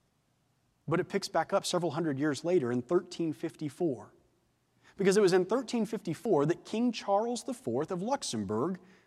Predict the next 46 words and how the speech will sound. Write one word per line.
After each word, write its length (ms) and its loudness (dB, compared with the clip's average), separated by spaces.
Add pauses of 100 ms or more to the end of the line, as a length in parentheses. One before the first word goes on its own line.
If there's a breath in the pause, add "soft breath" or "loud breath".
(280 soft breath)
had 140 2
heard 320 -2
this 180 -2
tale 440 0
that 180 -4 (420 soft breath)
Luke's 380 0
body 560 0
was 180 -2
in 140 0
Padua. 480 -4 (880 soft breath)
And 100 -4
so 100 4
he 140 4
decided 420 0
to 80 0
send 200 -2
a 60 0
group 200 -4
of 100 -10
people 300 -2
over 260 0
to 120 -10
Padua 480 -4 (720)
to 100 -8
be 100 0
able 140 2
to 100 -4
find 360 -2
this 120 -4
body 440 -6 (340 soft breath)
and 100 -10
to 60 0
bring 280 2
back 220 0
a 40 -10
piece 360 -6
of 100 -8
him 240 -12 (340)
there 200 0
that 120 0
he 80 -2
might 220 -2
have 200 0
him 140 -2
in 100 -6
Prague. 460 -2